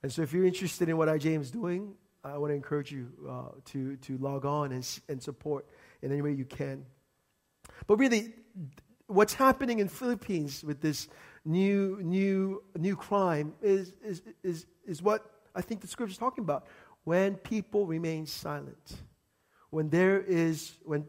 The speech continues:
when people don't enter the co-, the, the, the co-, court of law with justice, I mean, it's, it creates a breathing ground for just terrible, horrible things.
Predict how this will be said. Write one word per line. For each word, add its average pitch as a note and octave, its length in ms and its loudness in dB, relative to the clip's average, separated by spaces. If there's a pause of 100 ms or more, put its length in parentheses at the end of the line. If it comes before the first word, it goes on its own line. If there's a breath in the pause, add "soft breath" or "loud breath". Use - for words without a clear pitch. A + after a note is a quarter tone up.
(160)
when D#3+ 220 0
people A3+ 380 -6
don't E3 360 -2 (180)
enter E3 680 -6
the C#3 80 -8
co-, - 360 -6 (340 loud breath)
the, D3+ 60 2
the, C3 280 -2 (300)
the C3+ 80 -4
co-, F#3+ 260 2
court F#3 320 0
of D3 160 -2
law D#3+ 280 6
with C#3+ 300 -2
justice, - 680 -6 (520 loud breath)
I D#3 80 -4
mean, D#3+ 140 -2
it's, - 240 -8 (100)
it F#3 180 -8
creates G3 680 0
a D3+ 100 -2
breathing F#3+ 420 -6
ground C3+ 380 -8
for D#3 160 -14
just E3 220 -18
terrible, F#3 600 -6 (340 loud breath)
horrible D#3+ 400 -4
things. - 560 -14